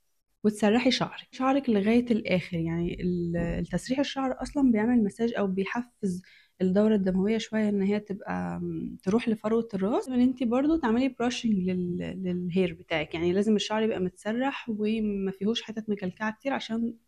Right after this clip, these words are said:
يتفرد على الشعر نفسه. كده هتسيبيه على الشعر وهتعملي له style بالطريقه اللي انت تحبيه بيها. ده لو انت هتعملي له scalp treatment. يعني لو انت عايزة تعالجي فروة راسك. طب لو انا عايزة استخدمه بقى كل يوم الديلي يوز،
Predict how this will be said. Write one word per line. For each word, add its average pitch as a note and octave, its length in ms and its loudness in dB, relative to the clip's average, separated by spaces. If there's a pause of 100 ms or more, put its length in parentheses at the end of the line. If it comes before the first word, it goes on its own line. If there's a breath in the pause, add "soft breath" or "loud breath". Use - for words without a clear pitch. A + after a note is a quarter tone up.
(120)
يتفرد G3+ 440 -2
على G3 440 -4
الشعر F3 800 -2
نفسه. - 340 -4 (400 loud breath)
كده A#3+ 200 6
هتسيبيه G3 520 2
على C4+ 180 4
الشعر D#4 460 2 (180)
وهتعملي A3+ 520 4
له C#4 100 2
style C4+ 360 2
بالطريقه A#3+ 360 2
اللي A3+ 120 2
انت A#3+ 140 4
تحبيه G3 600 0
بيها. D#3 240 -2 (240)
ده C#4 60 -2
لو C4+ 140 2
انت C4+ 160 4
هتعملي A3+ 440 2
له B3+ 120 2
scalp B3 420 2
treatment. F#3 560 -2 (440)
يعني F#3 160 4
لو F#3+ 120 6
انت A#3+ 180 4
عايزة A#3 260 4
تعالجي A3+ 560 0
فروة G#3+ 440 2
راسك. - 280 -6 (280 soft breath)
طب F#3+ 60 0
لو A#3 220 6
انا C4+ 140 2
عايزة B3+ 200 2
استخدمه A#3 560 2
بقى G3 260 2
كل B3 220 6
يوم B3 360 6
الديلي A#3+ 440 4
يوز، F4 320 6